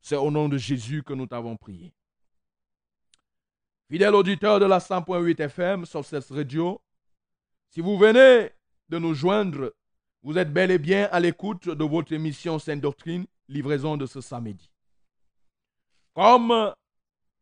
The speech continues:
nous vous l'avons dit, Sainte Doctrine va continuer à mettre à nu les autres formes d'idolâtrie afin de libérer les âmes qui sont encore esclaves. Oui,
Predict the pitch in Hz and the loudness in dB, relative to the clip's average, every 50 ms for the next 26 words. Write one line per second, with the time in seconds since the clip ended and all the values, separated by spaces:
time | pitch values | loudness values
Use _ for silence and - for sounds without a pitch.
0 | _ - 131 180 202 208 214 214 214 214 226 226 214 196 233 262 269 240 - - | _ -8 -6 -2 2 6 6 6 6 6 6 4 4 2 0 0 0 -2 -4 -6
1 | 214 208 202 185 185 185 - - 220 233 254 233 185 185 175 - 196 180 180 - | -4 -4 -2 -2 -2 -2 -4 -6 -8 -6 -6 -2 -2 -2 -2 -2 -4 -8 -8 -6
2 | 190 196 208 226 233 240 247 - 190 180 180 202 214 202 - - 196 180 185 196 | -6 -4 0 2 2 2 0 -2 -4 -6 -2 -2 -2 -2 -2 -2 -2 0 0 0
3 | 233 240 226 208 _ _ _ _ _ _ _ _ _ _ - 147 170 160 165 208 | -2 -2 -4 -8 _ _ _ _ _ _ _ _ _ _ -4 -2 -2 0 2 0
4 | 196 - 196 175 147 - 196 214 220 196 190 175 151 165 151 156 156 156 151 151 | 0 0 -4 -8 -4 0 0 0 2 2 0 -2 -2 -2 -2 -2 0 0 0 -2
5 | - - 196 208 185 - _ _ _ _ _ _ _ _ _ _ _ _ _ _ | -4 -8 -8 -8 -10 -12 _ _ _ _ _ _ _ _ _ _ _ _ _ _
6 | - 190 190 156 202 220 214 185 185 180 190 196 170 190 190 185 196 220 208 180 | -4 -4 -4 -2 0 0 0 0 0 -2 -2 0 2 2 2 2 2 2 2 2
7 | 170 139 127 185 202 208 196 165 147 139 127 113 - _ _ _ _ _ _ _ | 0 0 0 0 2 2 0 0 -4 -8 -10 -12 -14 _ _ _ _ _ _ _
8 | _ _ _ _ _ _ _ - 180 202 175 - - 196 175 165 160 156 - 170 | _ _ _ _ _ _ _ -8 -8 -8 -6 -4 -2 -2 -2 -2 -4 -6 -6 -6
9 | 160 - 127 - - - - - 139 131 - - - _ _ _ _ _ _ _ | -6 -6 -6 -8 -12 -14 -14 -12 -10 -10 -10 -12 -16 _ _ _ _ _ _ _
10 | _ _ _ _ _ _ _ _ _ _ _ _ _ _ - 147 202 247 262 254 | _ _ _ _ _ _ _ _ _ _ _ _ _ _ -6 0 2 2 2 2